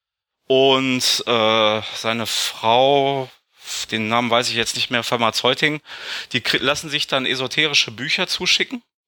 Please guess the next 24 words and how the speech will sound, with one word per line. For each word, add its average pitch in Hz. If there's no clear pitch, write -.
und 135
aber 139
auch 135
so 143
spirituelle, 135
religiöse 127
Bücher 165
und 135
dann 120
lesen 139
sie 135
daraus 123
vor. 101
Und, 113
äh, 107
Bedingung 131
ist 139
allerdings, 127
dass 131
die 123
nix -
vorbereiten 156
und, 127
äh, 113